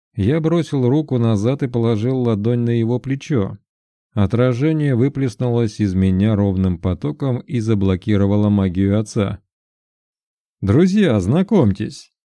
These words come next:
воскликнул я, хлопая ошарашенного Алексея Белова по плечу. «Это мой отец, Алексей Петрович Белов». Все одновременно замолчали. Больше всего удивился отец.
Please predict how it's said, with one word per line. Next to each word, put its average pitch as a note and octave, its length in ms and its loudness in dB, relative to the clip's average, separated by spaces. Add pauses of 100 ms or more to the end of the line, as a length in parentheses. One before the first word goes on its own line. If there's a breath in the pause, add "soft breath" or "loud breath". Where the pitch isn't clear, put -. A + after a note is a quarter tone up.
(220)
воскликнул G2 720 -2
я, C#3+ 200 0
хлопая A#2+ 500 -2
ошарашенного G#2 680 0
Алексея F#2+ 440 0
Белова G2 440 2
по F#2+ 140 -2
плечу. A2 500 -2 (400)
«Это G3 540 2
мой A2 280 4
отец, - 440 -6
Алексей G#2 520 2
Петрович G#2+ 600 2
Белов». F#2 500 0 (1040)
Все E3 280 -8
одновременно F#2+ 720 2
замолчали. G#2 840 -2 (140)
Больше D3 520 -2
всего A2+ 600 0
удивился G2+ 800 0
отец. B2 520 -4